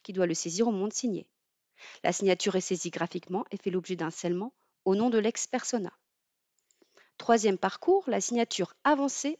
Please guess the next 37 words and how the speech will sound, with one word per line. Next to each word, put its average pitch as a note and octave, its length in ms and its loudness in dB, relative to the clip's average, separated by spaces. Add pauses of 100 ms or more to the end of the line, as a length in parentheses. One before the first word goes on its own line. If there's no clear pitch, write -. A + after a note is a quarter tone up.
avec G#3+ 260 0
authentification G#3 720 -4
S G#3 200 -8
M E3+ 120 -8
S. - 360 -20 (540)
Vous A3 100 0
déclarez G#3 380 6
également F#3 360 4
le F3+ 140 6
nom F#3+ 180 4
et F3+ 40 4
le E3+ 100 2
prénom E3+ 320 -2
du E3 80 -4
signataire, D#4 640 0
son G#3+ 160 -2
adresse F3 300 0
courriel G#3+ 360 0
et F#3+ 40 0
son F3+ 180 0
numéro E3+ 320 -2
de E3 60 -6
mobile, G3 360 -4 (480)
et E4+ 100 10
vous F4 120 8
vous D4 260 4
engagez C#4 360 6
à D4 60 8
vérifier C4+ 340 2
sa A#3 140 2
pièce B3+ 180 2
d'identité. A3+ 560 -6 (520)
Seul - 340 8
le A3 80 10
numéro G3+ 320 2
de E3+ 60 -2
mobile F#3 300 2